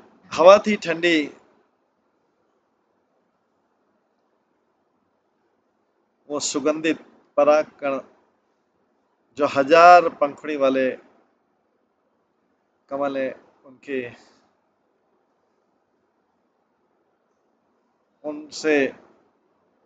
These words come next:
सुगंधित पराग कण बिखेर रही है। सब जगह जो फैलती हुई दिखाई दे रहे थे। भंवरे हमिंग कर रहे थे, आवाज कर रहे थे। रंग बिरंगे पक्षी गा रहे थे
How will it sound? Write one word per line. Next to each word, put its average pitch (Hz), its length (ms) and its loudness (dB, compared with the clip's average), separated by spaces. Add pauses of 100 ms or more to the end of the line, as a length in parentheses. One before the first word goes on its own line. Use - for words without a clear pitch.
सुगंधित 151 540 -6
पराग 143 340 0
कण 135 280 -14
बिखेर 127 320 -16
रही 120 240 -20
है। 107 100 -20 (1500)
सब 135 260 -8
जगह 135 300 -6
जो 123 400 -12 (1000)
फैलती 135 280 -8
हुई 131 80 -2
दिखाई 120 320 -8
दे 113 140 -12
रहे 107 80 -12
थे। 104 140 -20 (840)
भंवरे 165 640 2 (300)
हमिंग 160 280 -4
कर 139 200 -2
रहे 127 160 0
थे, 120 180 -8
आवाज 131 360 -2
कर 123 160 -10
रहे 120 100 -6
थे। 113 280 -18 (3750)
रंग 185 260 0
बिरंगे 185 300 -2
पक्षी 165 460 -4
गा 143 220 6
रहे 143 200 2
थे 127 340 -12